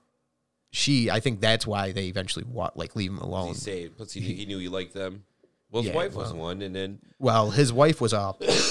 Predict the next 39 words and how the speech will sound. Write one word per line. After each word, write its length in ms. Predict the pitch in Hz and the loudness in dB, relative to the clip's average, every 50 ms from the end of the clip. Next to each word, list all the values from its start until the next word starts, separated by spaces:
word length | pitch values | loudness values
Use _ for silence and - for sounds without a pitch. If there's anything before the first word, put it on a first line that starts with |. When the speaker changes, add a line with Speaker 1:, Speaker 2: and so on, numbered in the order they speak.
| - 415 - - - - | 6 6 6 6 4 2
Speaker 1:
I 120 | 113 113 | 2 2
feel 160 | - - 92 | 2 2 0
like 140 | 87 85 - | 0 -2 -4
a 60 | - - _ | -8 -10 _
Powhatan 960 | - - - 101 98 98 101 107 110 - _ - - 123 120 123 127 127 127 123 123 123 | -8 -4 -4 -4 -2 0 0 0 0 0 _ -10 -6 -4 -2 -2 -2 -4 -4 -4 -4 -2
or 20 | 123 | 0
whatever, 360 | 131 131 131 127 135 135 127 | 2 2 2 2 2 2 2
Powhatan, 680 | 127 - 107 104 - 120 117 120 - - 123 127 127 113 | 0 0 -4 -2 -2 0 -2 0 0 2 2 2 2 2
and 260 | 104 104 107 104 98 - - | 0 -2 -4 -8 -10 -12 -12
I 80 | - 101 | -14 -10
think 200 | - 123 135 139 | -8 -8 -8 -6
they're 100 | - - - - | -8 -10 -10 -10
combatant 520 | - 101 98 - 98 - - - - 101 | -10 -8 -6 -4 -4 -4 -6 -6 -8 -8
tribes 460 | - - 101 104 110 110 104 113 - - | -4 -2 0 0 0 0 -2 -4 -8 -10
because 360 | - - - - - 71 69 69 | -12 -10 -8 -6 -4 -4 -2 0
Speaker 2:
Oh. 60 | 71 | 0
Speaker 1:
they, 280 | 90 110 - 67 - _ _ _ _ _ _ _ _ _ _ _ _ _ _ _ _ _ - 101 | 0 0 -2 -4 -10 _ _ _ _ _ _ _ _ _ _ _ _ _ _ _ _ _ -12 -6
the, 280 | 101 101 101 101 101 | -4 -4 -2 -2 -2
uh, 200 | 95 95 95 95 98 - _ _ _ _ _ _ _ _ _ _ _ _ _ _ _ _ _ _ _ _ _ _ _ _ _ _ _ _ _ _ _ _ _ 110 | -2 -2 -2 -4 -6 -8 _ _ _ _ _ _ _ _ _ _ _ _ _ _ _ _ _ _ _ _ _ _ _ _ _ _ _ _ _ _ _ _ _ -4
I, 180 | 110 98 98 95 | -2 -2 -2 -4
I 240 | - - - - - | -6 -8 -10 -12 -12
can't 160 | - - - - | -14 -14 -14 -14
remember, 320 | - - - - 50 52 - | -14 -14 -14 -12 -10 -10 -10
I'll 100 | - - | -8 -8
be 120 | - 62 | -8 -8
honest, 240 | 65 60 - - - | -8 -6 -6 -6 -4
'cause 240 | - - 98 95 - | -4 -4 -4 -2 0
he 180 | 110 120 143 147 | 2 6 6 6
has, 160 | 147 139 - | 6 6 4
meets 400 | 104 131 135 139 143 143 - 120 | 0 2 4 4 4 4 2 0
a 40 | 113 | 0
Native 320 | 113 110 113 117 110 107 | 2 2 2 2 0 0
American 400 | 104 110 110 113 110 - - 101 | -2 -2 -2 -2 -2 -2 -4 -4
after 320 | 104 101 - - 101 98 | -4 -4 -4 -6 -6 -6
he 120 | 98 110 104 | -6 -6 -4
gets 200 | 104 101 - - | -6 -6 -6 -4
mauled. 440 | 110 107 104 101 101 101 101 98 104 | -2 -2 0 0 0 0 -2 0 2
Then 140 | 113 117 | 2 4
he, 200 | 120 113 113 110 | 4 2 0 -4